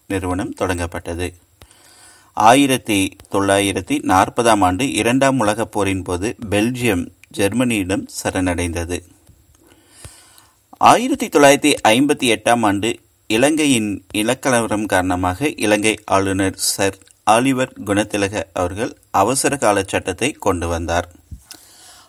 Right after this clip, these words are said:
ஆயிரத்தி தொள்ளாயிரத்தி அறுபத்தி ஓராம் ஆண்டு பீட்டர் பெனன்சன்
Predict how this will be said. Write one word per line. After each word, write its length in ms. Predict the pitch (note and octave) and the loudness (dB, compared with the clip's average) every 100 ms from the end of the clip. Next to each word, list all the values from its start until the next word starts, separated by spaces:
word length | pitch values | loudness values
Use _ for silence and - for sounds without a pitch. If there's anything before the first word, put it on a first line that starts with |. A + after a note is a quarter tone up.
| - | 8
ஆயிரத்தி 480 | A#2 G#3 A#3+ A#3 | 8 8 2 -2
தொள்ளாயிரத்தி 840 | F3+ A#2+ A2+ A2 G#2 G2+ A#2 A2 - | -2 2 4 4 0 -2 -2 -2 0
அறுபத்தி 640 | - G#2 C3+ D3 D3 A#2+ - - | 4 4 4 0 0 -2 -4 0
ஓராம் 340 | G#2 G#2+ G#2+ | 2 4 4
ஆண்டு 320 | G2 F#2+ B2 - - - - - - - - _ - | 2 0 -4 -6 -12 -14 -16 -20 -20 -20 -20 _ -2
பீட்டர் 380 | F#3+ - G3 - A2+ | 0 2 2 0 -2
பெனன்சன் 640 | F#2+ A#2 C#3+ C#3 - C#3 C3+ | 2 4 4 4 2 2 0